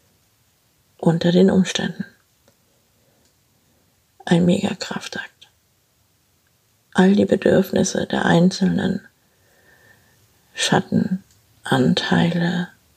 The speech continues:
Persönlichkeiten, Splitter, für jeden das Richtige zu schaffen, ist eine Jahrhundertaufgabe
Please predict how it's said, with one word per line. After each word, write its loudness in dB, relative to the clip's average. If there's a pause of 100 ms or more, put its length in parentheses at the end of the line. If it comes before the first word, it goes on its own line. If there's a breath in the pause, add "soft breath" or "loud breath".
(120)
Persönlichkeiten, 0 (120)
Splitter, 0 (1080 loud breath)
für 2
jeden 4
das 2
Richtige 2
zu -4
schaffen, -6 (1700)
ist -4
eine 4
Jahrhundertaufgabe -2